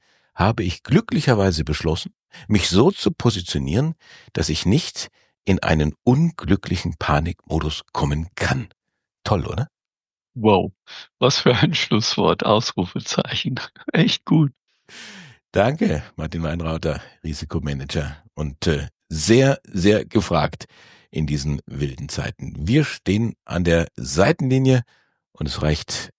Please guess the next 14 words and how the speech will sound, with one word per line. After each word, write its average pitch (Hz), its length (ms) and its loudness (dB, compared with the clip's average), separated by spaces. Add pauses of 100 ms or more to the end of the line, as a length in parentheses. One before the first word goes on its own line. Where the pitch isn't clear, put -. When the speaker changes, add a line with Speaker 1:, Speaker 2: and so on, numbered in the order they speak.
Speaker 1:
ein 107 200 4
Schritt 98 240 2
für 85 160 2
uns 76 240 0
und 76 200 -6
wir 76 80 0
sind 76 180 -2
erneut 73 340 0
auf - 100 -4
dem 90 160 0
Spielfeld. - 580 -4 (580)
Danke 113 240 0
Ihnen. - 120 -10 (760)
Speaker 2:
Gerne. 113 260 6